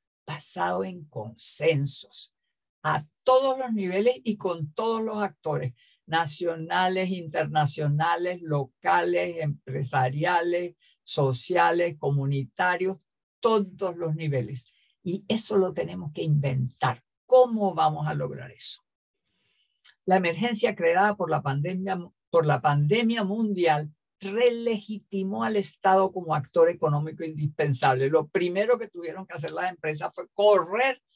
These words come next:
a buscar el apoyo del Estado. Y los gobiernos respondieron, algunos muy bien,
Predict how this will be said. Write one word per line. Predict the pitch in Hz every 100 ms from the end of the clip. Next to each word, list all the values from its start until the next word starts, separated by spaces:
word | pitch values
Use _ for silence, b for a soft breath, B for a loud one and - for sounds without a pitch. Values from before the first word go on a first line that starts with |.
| _ _ -
a | 156
buscar | 156 - 151 151
el | 160
apoyo | 143 147 139 151
del | 143
Estado. | 131 - 127 139 -
Y | 226 208
los | 180 151 -
gobiernos | 151 127 135 156 202 294 294
respondieron, | 285 - _ 156 147 143 151 160 233 302 _ _ _ _ _ _
algunos | 151 147 139 226 208 - -
muy | 147 160 247 320
bien, | 302 294 311